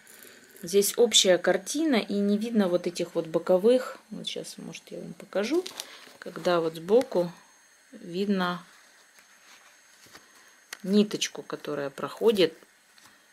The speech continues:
М. Смогу вам показать или нет.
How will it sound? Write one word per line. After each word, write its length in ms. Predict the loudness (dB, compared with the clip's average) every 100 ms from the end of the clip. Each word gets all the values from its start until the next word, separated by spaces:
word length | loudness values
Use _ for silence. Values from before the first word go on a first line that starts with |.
| _ _ _ _ _ _ _ _ _ _ _ _
М. 280 | -18 -16 -16 -20 _ _ _ _ _ _ _ _ _ _ -20 _ _ _ -20 -20 -20 -20 -20 _ _ _ _
Смогу 440 | -18 -16 -16 -14 -12
вам 140 | -14
показать 520 | -14 -12 -10 -12 -12
или 140 | -12 -6
нет. 260 | -4 -6